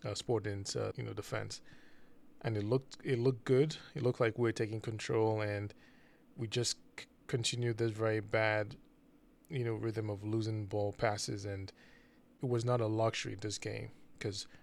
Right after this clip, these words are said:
the way Sporting played, they were forcing us a lot and really losing the ball possession, losing a lot of our passes, and we just couldn't afford to do that any much longer. And Arsenal weren't really staying on it. Sporting pressed really well,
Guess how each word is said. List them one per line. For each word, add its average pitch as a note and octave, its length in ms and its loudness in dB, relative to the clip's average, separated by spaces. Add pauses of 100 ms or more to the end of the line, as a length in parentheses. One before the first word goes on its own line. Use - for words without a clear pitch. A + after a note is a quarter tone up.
(120)
the A#2+ 80 2
way C3 160 6
Sporting A#2+ 400 2
played, A2 320 2 (420)
they B2 100 2
were A2 80 6
forcing B2 400 0
us A2+ 140 -2
a B2 60 -2
lot A2 320 2 (640)
and G#2+ 120 -4
really A2+ 200 2
losing A#2 320 0
the A2 80 0
ball A2+ 240 2
possession, A2+ 680 0 (240)
losing A2+ 400 0
a A2 40 0
lot G#2+ 240 2
of G#2 80 -4
our G#2 80 0
passes, A2+ 480 -4
and A2 260 -2
we G#2+ 60 -4
just A2 260 -4
couldn't G#2+ 280 -4 (140)
afford A#2 360 -2
to - 100 -8
do G#2+ 160 -2
that G2+ 220 0
any G2+ 100 -4
much G#2 260 -6
longer. G2+ 440 -2 (680)
And G#2+ 380 -2 (400)
Arsenal A#2 420 2
weren't A2 240 2
really A2 180 -2
staying G#2+ 340 -2
on G#2 160 -2
it. - 120 -4 (300)
Sporting A#2+ 460 2
pressed - 340 0
really A2+ 220 2
well, G#2+ 400 4